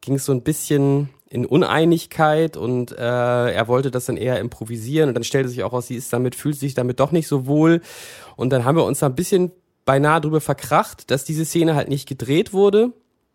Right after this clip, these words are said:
ähm, sondern alles andere halt gemacht wurde. Und ich hab halt gesagt, damit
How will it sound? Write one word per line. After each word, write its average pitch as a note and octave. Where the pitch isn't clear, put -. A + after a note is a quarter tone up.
ähm, D#3
sondern C#3
alles C#3
andere E3
halt F3
gemacht D#3+
wurde. D#3+
Und B2
ich C#3+
hab C#3+
halt C#3+
gesagt, C#3
damit C3+